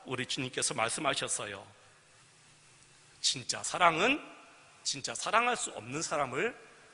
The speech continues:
진짜 사랑하는 것이다. 원수까지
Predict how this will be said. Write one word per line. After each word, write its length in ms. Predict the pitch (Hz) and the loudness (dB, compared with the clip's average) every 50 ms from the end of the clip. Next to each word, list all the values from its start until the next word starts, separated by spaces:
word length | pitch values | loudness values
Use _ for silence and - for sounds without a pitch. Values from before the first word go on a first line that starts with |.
| - - | -20 -18
진짜 280 | - - 127 - 131 113 | -16 -14 -8 -6 -6 -4
사랑하는 460 | - - - 196 208 196 185 175 151 | -4 -2 0 0 0 0 -2 -4 -4
것이다. 360 | 135 120 - - - - - - - - - - - - - - - - - - - - - - - - - - - - - - - - - - - - - | -2 0 0 0 0 -2 -6 -10 -12 -16 -18 -20 -20 -20 -20 -20 -20 -20 -20 -20 -20 -20 -20 -20 -20 -20 -20 -20 -20 -20 -20 -20 -20 -20 -20 -20 -20 -16 -8
원수까지 760 | - 123 139 147 - - - - 151 131 127 147 160 175 202 | -6 -4 -4 -2 -4 0 4 6 6 6 6 4 0 -2 -4